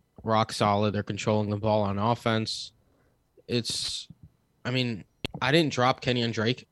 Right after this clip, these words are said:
in my home league. So I was like, "New coach, let's see what happens. Maybe he gets more involved now." Ye-, but that's the thing. Like, if that's something that you're gonna question, how are you supposed to trust anyone on this team, really? Like, obviously, I'm gonna start,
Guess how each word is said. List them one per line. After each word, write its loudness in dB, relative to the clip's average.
in -2
my 0
home 0
league. 2
So -8
I 6
was 2
like, 0
"New 2
coach, 2
let's 0
see 2
what 4
happens. 0
Maybe 0
he -2
gets -2
more 0
involved -2
now." 2
Ye-, -2
but 2
that's 2
the 2
thing. 2
Like, 0
if 2
that's 0
something 2
that 6
you're 6
gonna 4
question, 4
how 2
are 6
you 6
supposed -2
to -6
trust -8
anyone 2
on -6
this -8
team, -2
really? -8
Like, 0
obviously, 2
I'm 4
gonna 0
start, 0